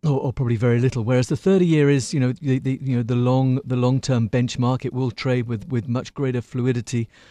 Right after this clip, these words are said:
um, and hence you probably see that pricing, that pricing anomaly,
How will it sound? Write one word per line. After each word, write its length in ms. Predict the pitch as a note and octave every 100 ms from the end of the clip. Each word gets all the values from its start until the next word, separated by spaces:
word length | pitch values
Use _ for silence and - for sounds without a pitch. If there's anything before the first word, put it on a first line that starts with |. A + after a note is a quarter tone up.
| _
um, 420 | - B2 B2 B2+ - -
and 160 | C3+
hence 340 | B2+ C3+ C3+ -
you 60 |
probably 300 | C#3 C#3+ B2
see 340 | A#2 - C#3+ C3+
that 180 | B2 -
pricing, 540 | C3+ C3 - B2+ A#2 - - - - -
that 140 | D3+
pricing 400 | - D3+ D3 C#3+
anomaly, 540 | C#3 D3 D3+ B2 A#2+